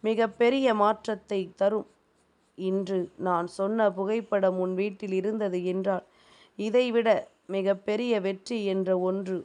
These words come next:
உன் வாழ்க்கையில் வேறெதுவும் இல்லை என்பதனை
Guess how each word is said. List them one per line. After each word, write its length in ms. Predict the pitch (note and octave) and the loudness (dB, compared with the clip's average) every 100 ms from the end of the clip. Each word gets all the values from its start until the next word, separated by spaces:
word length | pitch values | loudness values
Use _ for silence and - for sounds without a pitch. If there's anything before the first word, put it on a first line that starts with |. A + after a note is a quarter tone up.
| _ | _
உன் 200 | F#3 F#3 | -4 -2
வாழ்க்கையில் 640 | F3+ F#3 G#3 G#3 G3 F3+ F3+ _ - _ - | 2 2 0 -4 -4 -6 -8 _ -20 _ 0
வேறெதுவும் 680 | G#3+ A3+ A3 B3 B3+ G#3+ - F#3+ | 2 4 4 4 2 0 0 -4
இல்லை 240 | A3+ A#3+ G#3+ | -2 0 0
என்பதனை 520 | F#3+ F#3+ F#3 F3+ F3+ | 0 2 4 4 0